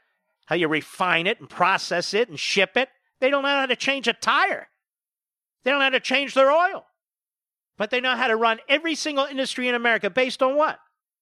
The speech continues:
Egalitarianism. But egalitarianism isn't an economic model. It's an ideological model,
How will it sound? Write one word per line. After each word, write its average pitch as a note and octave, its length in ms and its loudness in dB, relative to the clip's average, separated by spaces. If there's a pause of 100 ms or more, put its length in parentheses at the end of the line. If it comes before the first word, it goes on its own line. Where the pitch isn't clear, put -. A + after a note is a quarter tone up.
(560)
Egalitarianism. B3 1040 -2
But A#3+ 120 0
egalitarianism C4+ 960 -2
isn't A#3+ 200 -2
an A#3 140 -2
economic F3 540 0
model. C#3+ 400 0 (1080)
It's G3+ 180 -4
an B3+ 100 -4
ideological C4+ 760 0
model, C#3 340 -4